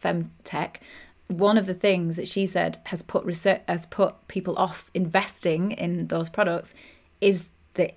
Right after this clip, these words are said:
the ick factor and the taboo and the stigma around these issues. So if we do the job of trying to dismantle the embarrassment and the shame and the stigma,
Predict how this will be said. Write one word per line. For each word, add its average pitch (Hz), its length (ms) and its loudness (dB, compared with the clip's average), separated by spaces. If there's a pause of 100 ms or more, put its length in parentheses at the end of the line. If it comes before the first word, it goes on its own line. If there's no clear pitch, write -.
(140)
the 160 180 0
ick 247 180 2
factor - 480 -8
and 208 140 0
the 190 140 -2
taboo 208 380 4
and 190 100 4
the 190 60 0
stigma 190 560 0
around 190 520 4 (140)
these 185 180 2
issues. 220 340 0
So 208 300 4 (560)
if 208 140 -2
we 302 240 6
do 254 160 4
the 233 80 6
job 226 220 4
of 202 120 0
trying 202 300 2
to 196 80 -2
dismantle 196 960 6 (520)
the 190 60 2
embarrassment 185 540 6
and 185 80 4
the 190 60 4
shame 190 280 6
and 175 80 2
the 185 60 0
stigma, 185 560 2